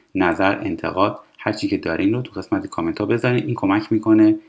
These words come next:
به اینکه من بتونم با انگیزه بیشتر و با ایده های بیشتر به شما کمک بکنم و ویدیوهای بهتری رو براتون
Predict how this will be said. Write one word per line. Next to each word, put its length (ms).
به 80
اینکه 380
من 280
بتونم 440
با 80
انگیزه 460
بیشتر 500
و 160
با 340
ایده 200
های 320
بیشتر 360
به 100
شما 240
کمک 300
بکنم 400
و 40
ویدیوهای 420
بهتری 400
رو 100
براتون 500